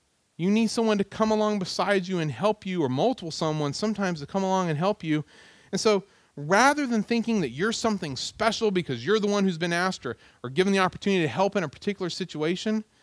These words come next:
um, maybe you need to get in there and just bear the burden with them. You know, oftentimes in those scenarios, what the person need,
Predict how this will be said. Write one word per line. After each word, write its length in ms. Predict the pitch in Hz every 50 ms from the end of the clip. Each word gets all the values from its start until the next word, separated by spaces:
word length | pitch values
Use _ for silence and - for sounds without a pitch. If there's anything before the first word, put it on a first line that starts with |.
| _ _ _ _ _ _ _ _ _ _ -
um, 340 | 160 165 160 156 156 147 - -
maybe 360 | 151 151 170 240 311 392 392
you 100 | 381 359
need 160 | 277 269 233
to 60 | 175 156
get 240 | 131 151 170 180
in 140 | 190 185 180
there 160 | 180 185 180
and 60 | 170 139
just 160 | 127 117 110
bear 200 | 127 143 151 143
the 80 | 123
burden 320 | 113 117 127 127 117 110 107
with 180 | 107 104 98
them. 140 | 98 92 87 - _ _ - _ _ _ _ _ _ _ _ _ _ _ _ _ _ _ _ _ _ _ _ _ _ _ _ -
You 60 | 170 175
know, 80 | 208
oftentimes 440 | 269 285 - 277 220 233 220 202 175
in 60 | 180
those 160 | 185 180 165
scenarios, 460 | - 175 175 175 170 165 156 151 139 156
what 120 | 170 156
the 60 | 160
person 340 | - 254 262 254 - 214 190
need, 300 | 185 185 175 - 139